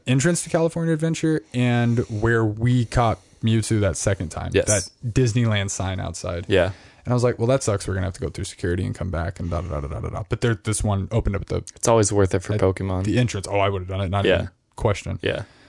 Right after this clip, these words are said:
Speaker 1: Um,
Speaker 2: I mean, we, we literally turned around, went back out,
Speaker 1: Yeah,
Speaker 2: just
Speaker 1: to
Speaker 2: to come
Speaker 1: catch
Speaker 2: right back through.
Speaker 1: one wild Pokemon. Not
Speaker 2: To,
Speaker 1: even
Speaker 2: to hope
Speaker 1: to
Speaker 2: to
Speaker 1: do a
Speaker 2: find
Speaker 1: raid.
Speaker 2: one.
Speaker 1: Yeah.
Speaker 2: Yeah.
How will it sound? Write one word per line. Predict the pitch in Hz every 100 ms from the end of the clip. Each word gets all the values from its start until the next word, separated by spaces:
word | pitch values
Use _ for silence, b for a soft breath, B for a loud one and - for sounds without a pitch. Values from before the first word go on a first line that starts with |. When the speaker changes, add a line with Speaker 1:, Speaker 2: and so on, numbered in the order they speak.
| b -
Speaker 1:
Um, | 110 101 95 95 - _
Speaker 2:
I | -
mean, | 127 139
we, | 135 139 -
we | 117 110 113 -
literally | 123 131 120 104
turned | - 120
around, | 107 101 95 87 90 - _ _ _ _
went | 117 92
back | 107 101
out, | 95 85 - _ -
Speaker 1:
Yeah, | 123
Speaker 2:
just | 113
Speaker 1:
to | 120 135
Speaker 2:
to | -
come | 117
Speaker 1:
catch | 110
Speaker 2:
right | 104
back | 104 101
through. | 110 101
Speaker 1:
one | 127 107
wild | 113 147 156 104
Pokemon. | 92 90 92 95 - _ _
Not | 117 127
Speaker 2:
To, |
Speaker 1:
even | 139 131
Speaker 2:
to | 147
hope | 175
Speaker 1:
to | 135
Speaker 2:
to | 120
Speaker 1:
do | 120
a | 101
Speaker 2:
find | 139 180 120
Speaker 1:
raid. |
Speaker 2:
one. | 92 87 90
Speaker 1:
Yeah. | 120 113 90 - -
Speaker 2:
Yeah. | 139